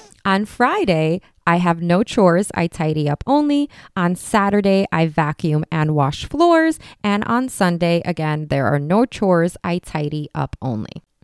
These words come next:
In case you're wondering what's included into my tidy up schedule, so this is, these are things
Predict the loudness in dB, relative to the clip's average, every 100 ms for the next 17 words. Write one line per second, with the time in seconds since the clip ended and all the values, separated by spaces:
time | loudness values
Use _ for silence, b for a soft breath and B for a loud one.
0 | _ _ -4 0 0 2 2 2 2 2
1 | 2 0 0 -2 -4 -2 0 2 2 0
2 | -2 -2 0 -2 0 0 2 0 0 -6
3 | -8 -4 -2 -2 -4 -4 -4 -4 -4 0
4 | 0 0 -2 -2 -4 -8 -8 -6 -4 -4
5 | -8 -6 -6 -4 -6 -10